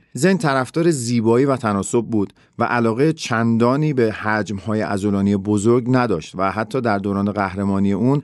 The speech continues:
بعضی از، اه، هواداران این رشته معتقد بودن که داورا یه تغییر نگرشی از حجم به سمت تناسب و تفکیک و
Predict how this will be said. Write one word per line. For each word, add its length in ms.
بعضی 320
از، 220
اه، 300
هواداران 600
این 180
رشته 220
معتقد 420
بودن 280
که 140
داورا 920
یه 100
تغییر 520
نگرشی 800
از 240
حجم 540
به 80
سمت 320
تناسب 480
و 100
تفکیک 580
و 160